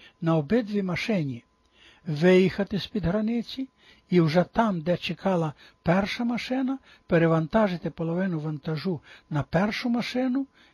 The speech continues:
і тоді вже їхати далі. На тій машині, що поїхала під границю,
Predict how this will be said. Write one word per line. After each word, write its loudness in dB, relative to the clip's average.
і 0
тоді 2
вже 2
їхати -4
далі. -8
На 4
тій 4
машині, 2
що -4
поїхала 0
під -8
границю, -4